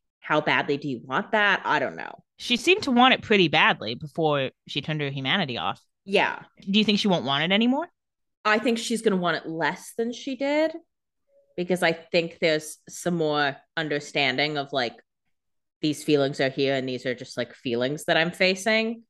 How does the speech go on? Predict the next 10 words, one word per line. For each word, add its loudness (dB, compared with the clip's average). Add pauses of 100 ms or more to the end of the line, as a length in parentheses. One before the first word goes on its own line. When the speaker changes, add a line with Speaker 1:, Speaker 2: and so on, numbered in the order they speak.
(200)
Speaker 1:
And, 4
like, 2
it's 0
not 4
like 0
all 4
these -4
feelings -4
of -12
loss -2